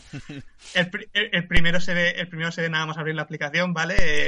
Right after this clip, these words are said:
Speaker 2: Eh,
Speaker 1: <laughs>
Speaker 2: sí, sí, sí, no sé si, no sé si has visto, no sé si has visto la imagen.
Speaker 1: <laughs> No lo he visto, no.
Speaker 2: Vale, pues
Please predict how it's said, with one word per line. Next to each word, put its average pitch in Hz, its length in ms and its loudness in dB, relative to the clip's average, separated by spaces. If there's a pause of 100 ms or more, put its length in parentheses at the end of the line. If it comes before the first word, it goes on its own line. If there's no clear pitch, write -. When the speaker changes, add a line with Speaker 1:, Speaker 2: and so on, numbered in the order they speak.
(120)
Speaker 2:
Eh, 147 180 -6
Speaker 1:
<laughs> - 640 -14
Speaker 2:
sí, 196 200 2
sí, 190 140 2
sí, 190 240 2
no 165 160 2
sé 190 160 0
si, 180 40 2
no 175 100 0
sé 175 100 2
si 202 40 0
has 170 100 0
visto, 180 300 -4
no 175 140 0
sé 180 80 0
si 185 80 -4
has 160 100 -2
visto 170 180 -6
la 151 100 0
imagen. 180 500 -4
Speaker 1:
<laughs> - 80 -20
No 117 80 -16
lo 117 80 -10
he - 20 -10
visto, 107 320 -14
no. 92 140 -18 (760)
Speaker 2:
Vale, 156 320 0
pues 151 300 -10